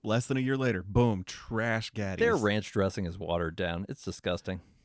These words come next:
Speaker 1: Well, it's funny, I was still in school, so the, my first trip there, there was a convenience store, like, a couple buildings down. So one of the dudes I was with, like, ran in there and bought a little mini bottle of ranch and took it in the Gatti's while we ate lunch.
Speaker 2: <laughs>
Speaker 1: Motherfucker goes to the corner store, gets his own ranch, and he's like, <laughs> "Yeah."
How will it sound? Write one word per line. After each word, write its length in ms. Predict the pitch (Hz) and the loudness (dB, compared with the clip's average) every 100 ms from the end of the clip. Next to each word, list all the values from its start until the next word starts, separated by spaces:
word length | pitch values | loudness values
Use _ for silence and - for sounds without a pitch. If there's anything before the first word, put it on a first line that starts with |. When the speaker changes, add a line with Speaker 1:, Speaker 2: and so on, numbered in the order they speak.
| - | 2
Speaker 1:
Well, 120 | 139 | 4
it's 80 | 135 | 4
funny, 320 | - 151 180 131 | 2 -4 -2 -2
I 60 | |
was 120 | 120 | -2
still 180 | - 127 | -4 -4
in 40 | 110 | -4
school, 280 | - 139 135 | -2 -2 0
so 260 | 123 110 - | 0 -2 -4
the, 100 | 117 | -2
my 160 | 117 | -2
first 320 | 107 123 117 - | -2 -2 -4 -2
trip 200 | 135 123 | -2 0
there, 140 | 113 | -2
there 100 | 110 | 0
was 100 | 110 | -4
a 60 | 107 _ | -6 _
convenience 640 | - 113 98 107 139 98 - | -4 -4 -2 -2 0 -2 -4
store, 240 | 113 104 | -2 -2
like, 160 | 101 98 | -2 -6
a 60 | 101 | -4
couple 200 | 104 104 | -4 0
buildings 360 | 104 107 107 | 0 0 -2
down. 320 | 98 95 120 123 _ | -2 -2 -2 -6 _
So 140 | - 131 | 0 0
one 100 | 127 | 2
of 60 | |
the 80 | 117 | 0
dudes 240 | 107 113 | -2 0
I 60 | 113 | -2
was 120 | 104 | -2
with, 160 | 110 117 | -4 0
like, 140 | 113 | 0
ran 320 | 110 104 110 110 | 0 -2 -2 0
in 120 | 113 | 0
there 100 | 110 | -2
and 160 | 101 92 | -4 -4
bought 240 | 101 - - | -4 -4 -8
a 60 | 104 | -6
little 300 | 107 107 104 | -2 -2 0
mini 240 | 104 107 | -2 -2
bottle 320 | 98 104 95 | -2 -2 -2
of 100 | 92 | -4
ranch 300 | 104 107 107 | -2 -2 -4
and 120 | 95 | -6
took 200 | - 113 | -4 -6
it 40 | - | -4
in 100 | 101 | -6
the 80 | 95 | -4
Gatti's 540 | 90 92 92 87 - _ _ | -4 -4 -4 -8 -12 _ _
while 180 | 104 95 | -4 -2
we 100 | 98 | -2
ate 140 | 85 | -4
lunch. 380 | 95 87 - - 98 - - - | -6 -6 -8 -10 -8 -6 -6 -6
Speaker 2:
<laughs> 420 | - - - - | -4 -4 -8 -4
Speaker 1:
Motherfucker 460 | 120 120 147 135 131 | -2 0 0 0 2
goes 200 | 147 131 | 0 2
to 80 | 160 | 0
the 40 | |
corner 300 | - 147 143 | 2 2 2
store, 260 | 151 - 139 | 2 0 2
gets 200 | 139 - | 0 0
his 160 | 135 139 | 0 2
own 160 | 131 | 2
ranch, 320 | 123 143 - | 2 2 2
and 40 | 131 | 0
he's 120 | 120 | 0
like, 100 | 117 | 2
<laughs> 40 | 180 | 4
"Yeah." 320 | 127 87 | 2 0